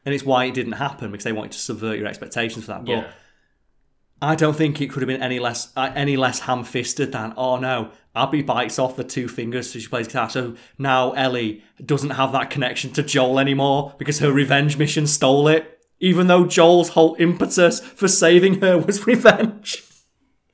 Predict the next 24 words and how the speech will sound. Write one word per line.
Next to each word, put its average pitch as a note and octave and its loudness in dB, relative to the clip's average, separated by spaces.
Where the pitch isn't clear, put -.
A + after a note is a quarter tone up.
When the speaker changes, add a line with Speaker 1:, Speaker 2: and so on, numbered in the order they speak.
Speaker 1:
Almost A3+ 10
like A3+ 8
it's G#3+ -4
a G#3 6
valid F3+ 2
thing - 0
to - -6
do. - -8
It's C#4 -2
like, A3 -10
oh, D#4+ 8
it's - -4
so F#4 2
bad! D#4 6
Like, A3+ 0
it's C#4+ -4
hitting B3+ 4
you G#3+ 6
over G3 4
the F3+ 2
head F3+ 0
with E3+ -6
the D3+ 2
symbolism. C#3 0